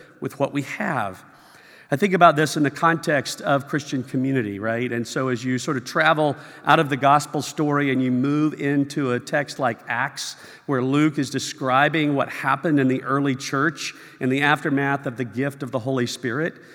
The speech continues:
what does he describe in chapter two, except that when someone in the community of faith had need and it was become known, it became known in the community that they had need, someone else would say, "I've got a piece of property I can sell."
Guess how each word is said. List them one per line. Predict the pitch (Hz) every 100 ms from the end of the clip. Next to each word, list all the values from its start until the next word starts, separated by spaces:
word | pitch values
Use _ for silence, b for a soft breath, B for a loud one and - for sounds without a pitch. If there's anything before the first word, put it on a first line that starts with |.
| B -
what | 175
does | 175
he | 190
describe | 160 - - 196 185 151
in | 139
chapter | - 139 143
two, | 127 - 202 143
except | 120 - 151 -
that | 147
when | 143 135
someone | - 196 208 202
in | - 170
the | 151
community | 147 160 175 175
of | 147
faith | - 190 175 131 - B B B
had | 151 135
need | 156 196 214 139 120
and | 123
it |
was | 156 131
become | - 156 - 160 139
known, | 170 190 143
it | -
became | 135 175 139 135
known | 156 208 226
in | 170
the |
community | 123 120 110 107 101
that | 104 107
they | 98
had | 104 98
need, | 110 113 117 B B
someone | - - 190 220 214
else | 196 202 -
would | 143
say, | 131 160 147 139 139
"I've | 156
got | 170
a | 175
piece | 185 170
of | 151
property | 175 170 139 107
I | 104
can | - 104
sell." | - 101 92 87